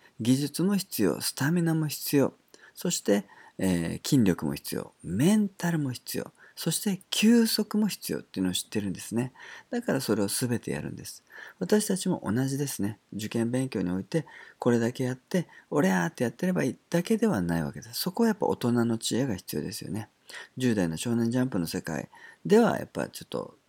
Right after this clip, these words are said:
通用しないとこもあるので、まあ、そういったところでですね、もう休むときは休む。やるときはし-、しっかりやる。だけど、毎日やるべきことをやる。このようなバランスでですね、あの、取り組んでみるといいんじゃないかなと思いますね。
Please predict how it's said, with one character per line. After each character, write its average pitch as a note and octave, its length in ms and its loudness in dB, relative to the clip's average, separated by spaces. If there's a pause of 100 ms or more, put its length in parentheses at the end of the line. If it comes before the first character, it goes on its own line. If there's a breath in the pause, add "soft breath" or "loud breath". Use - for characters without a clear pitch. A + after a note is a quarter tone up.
通 G2+ 160 2
用 F#2 80 4
し F#2+ 140 0
な F#2 100 2
い E2 60 0
と - 100 -6
こ - 80 -8
も D#2 100 -2
あ D#2 80 -4
る F2+ 80 -8
の D#2+ 180 -8
で、 E3 220 0 (340 loud breath)
ま - 40 -4
あ、 F3+ 40 -2
そ F3+ 120 0
う E3 40 4
い - 40 4
っ - 20 -12
た E3+ 120 -2
と E3 120 -2
こ G3+ 140 -2
ろ A3+ 100 2
で E3 120 0
で E2+ 140 -2
す - 140 -8
ね、 F#2 160 -4
も F2+ 140 -6
う E2 60 -6
休 A2+ 200 -6
む C#3+ 100 -4
と F3 120 -6
き A3 100 -2
は A3+ 80 4
休 D#3+ 280 0
む。 - 120 -2 (240)
や F#2 120 -2
る E2+ 100 -4
と G#2 100 -12
き C#3 120 -6
は E3+ 100 0
し-、 - 200 -6
し - 280 -6
っ - 20 -20
か F3+ 100 0
り F#3 100 2
や E2+ 100 2
る。 - 120 -10 (360 loud breath)
だ G#3 140 4
け A3+ 160 2
ど、 A3+ 140 2 (240 soft breath)
毎 E3 320 4
日 E3+ 300 2
や F#3 140 6
る C#3 100 2
べ E3 140 2
き - 80 -18
こ F#3+ 120 0
と B3+ 140 2
を G3+ 80 4
や G#2 120 2
る。 - 120 -8 (420 loud breath)
こ G#3 120 0
の A#3+ 100 6
よ C4 60 6
う B3+ 40 6
な G#3+ 200 2
バ A2 180 2
ラ C3 160 2
ン C#3+ 60 0
ス C#3 140 -2
で D#3 100 2
で C3 140 0
す - 140 -4
ね、 F#2 140 0
あ F2 60 -2
の、 D#2+ 640 -6
取 F2+ 140 2
り E2+ 60 0
組 F2 120 -2
ん - 20 -2
で E2+ 80 -2
み A2 120 2
る A#2 120 -2
と - 260 -2
い G#2 60 -6
い - 20 -4
ん F#2 60 -4
じ F2+ 100 -8
ゃ E2 40 -4
な F#2+ 120 -2
い F2+ 80 -6
か E2+ 100 -6
な D#3+ 200 0
と - 260 0
思 D#2 140 -8
い - 20 -10
ま E2 140 -12
す - 160 -4
ね。 C#3+ 200 2